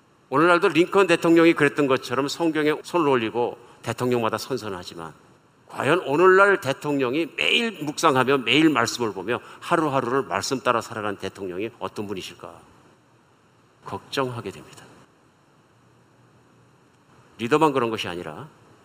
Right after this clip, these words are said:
오늘날 저희 교회에서 똑같은 잣대를 놓고 한번 생각해 봐야 한다고 생각합니다.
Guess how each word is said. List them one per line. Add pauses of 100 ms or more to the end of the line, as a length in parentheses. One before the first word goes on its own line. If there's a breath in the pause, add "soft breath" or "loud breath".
(180)
오늘날
저희
교회에서
똑같은
잣대를
놓고
한번
생각해
봐야
한다고
생각합니다.